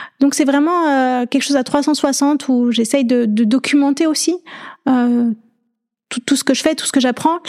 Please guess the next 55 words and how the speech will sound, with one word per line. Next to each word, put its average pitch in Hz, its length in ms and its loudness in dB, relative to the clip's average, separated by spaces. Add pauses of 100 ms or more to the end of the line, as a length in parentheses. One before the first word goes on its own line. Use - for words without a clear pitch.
(300)
Parce 285 160 0
que - 60 0
pour 277 160 2
moi, 330 120 2
ça 302 120 0
a - 20 0
vraiment 269 280 2
été 320 180 0
un 269 60 2
chemin 269 260 0
de 254 60 0
transformation. 262 600 0
Je 226 140 0
suis - 200 -2
plus 320 200 0
la 311 100 2
même 269 200 2
personne 277 380 0
qui 262 80 0
avait 220 160 0
peur 262 320 0
de, 226 180 0
des 226 120 0
quarante-cinq 233 480 0
ans. 240 140 0 (640)
Je, 226 680 0 (100)
je 247 140 0
sais 240 100 2
pas 262 120 0
comment 254 180 2
sera - 200 -2
à 240 80 0
quarante-six, 247 500 0
mais, 302 100 2 (640)
<laughs> 523 680 -4
mais 269 200 2
je 277 80 0
suis 294 140 0
beaucoup 269 220 0
plus 269 200 0
à 247 80 0
l'aise 285 220 0
dans 262 120 0
mon 240 220 2
âge, 330 320 0
maintenant 254 280 2
que 311 60 0
j'ai 254 120 0
compris 262 380 0
que 269 100 0
les 220 180 2
femmes 269 280 0
de 247 60 0
cinquante 233 420 0
ans, 320 220 0